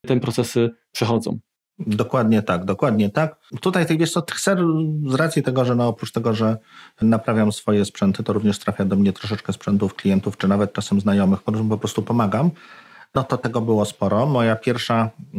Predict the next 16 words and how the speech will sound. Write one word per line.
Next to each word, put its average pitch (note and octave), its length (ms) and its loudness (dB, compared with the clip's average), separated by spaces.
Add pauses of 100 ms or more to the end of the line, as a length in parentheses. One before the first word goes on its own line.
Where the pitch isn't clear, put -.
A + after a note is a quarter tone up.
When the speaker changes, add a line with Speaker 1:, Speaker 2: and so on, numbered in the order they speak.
(140)
Speaker 2:
pierwsza A#2+ 220 -2
styczność, - 580 -2
jeżeli G2 240 0
chodzi G2 360 -2
o F2+ 100 -2
serwis G2 440 -4
Apple, A2 420 -2 (720)
to A#2 80 0
był A2+ 140 2
pierwszy C3 320 0
MacBook G#2+ 440 0
Pro. C3 600 0
Serwis A#2 540 -2
się - 140 -2
nazywał G#2 420 2
Regenesis. G#2 960 0